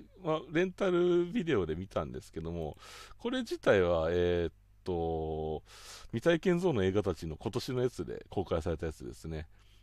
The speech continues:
で、グラフィックノベルの、えー、映画化なんですけど、で、まあ、タイトル通りヤクザの、まあ、えー、まあ、娘さんですね。要するに、娘さんが主人公の、え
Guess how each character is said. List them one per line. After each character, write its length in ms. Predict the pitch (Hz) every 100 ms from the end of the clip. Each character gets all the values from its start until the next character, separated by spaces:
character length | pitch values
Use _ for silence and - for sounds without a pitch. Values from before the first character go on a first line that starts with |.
| -
で、 280 | 104 107 98
グ 140 | -
ラ 100 | 170
フ 60 | 226
ィ 40 |
ッ 40 | 208
ク 80 | 247
ノ 100 | 240
ベ 140 | 170
ル 100 | 90
の、 320 | 80 73 60 - -
え 80 |
ー、 300 | 87 80 92
映 40 | 95
画 100 | 92
化 100 | 98
な 120 | 90
ん 60 | 73
で 100 | 67
す 80 |
け 140 | - 76
ど、 300 | 82 76 65 - - -
で、 60 | 175
ま 100 | 151
あ、 40 |
タ 120 | 160
イ 60 | 131
ト 100 | 151
ル 100 | 147
通 160 | 151
り 80 | 98
ヤ 100 | 104
ク 160 | - 113
ザ 480 | 92 82 69 64 65
の、 320 | 123 185 87
ま 340 | 82 87 71
あ、 140 | - - - - - -
え 800 | 87 80 78 76 73 69 65 -
ー、 20 | - - - - - - - - -
ま 80 | 117
あ、 20 |
娘 580 | 95 110 - 139 139 147
さ 300 | - 143 139
ん 180 | 139 131
で 120 | 135
す 180 | - -
ね。 120 | 95
要 140 | 82
す 80 | -
る 60 | 60
に、 80 | 69 -
娘 260 | 101 - 117
さ 160 | 127
ん 80 | 131
が 100 | 247
主 140 | -
人 220 | 107 104 90
公 240 | 73 64
の、 240 | 58 52 - - - - -
え 760 | 80 76 71 64 58 55 50